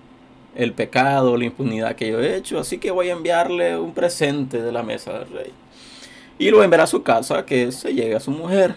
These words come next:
y todo lo demás. Pero pasa algo bastante llamativo. Y dice el número nueve, "Mas Urías durmió a la puerta de la casa del rey con todos los siervos de su señor y no descendió a su casa".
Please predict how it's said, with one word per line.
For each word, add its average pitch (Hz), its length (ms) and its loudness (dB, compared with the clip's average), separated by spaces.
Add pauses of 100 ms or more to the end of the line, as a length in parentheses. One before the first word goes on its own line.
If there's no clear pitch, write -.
(120)
y 139 140 -4
todo 135 160 0
lo 165 120 2
demás. 127 500 0 (580)
Pero 233 220 6
pasa 196 400 4
algo 131 480 2 (180)
bastante 139 640 0
llamativo. 131 880 0 (380)
Y 131 100 4
dice 160 240 6
el 165 80 4
número 160 220 4
nueve, 160 400 4
"Mas 151 240 2
Urías 190 340 2
durmió 175 480 2
a 170 60 2
la 143 200 0
puerta 165 460 2
de 156 80 0
la 143 180 2
casa 151 300 -2
del 175 120 0
rey 135 200 0
con 123 300 -2
todos 170 600 0
los 131 200 -2
siervos 156 800 -4 (340)
de 131 140 2
su 143 100 0
señor 123 560 4
y 127 140 4
no 127 400 2
descendió 120 880 -4 (500)
a 120 100 -8
su - 240 -14
casa". - 360 -20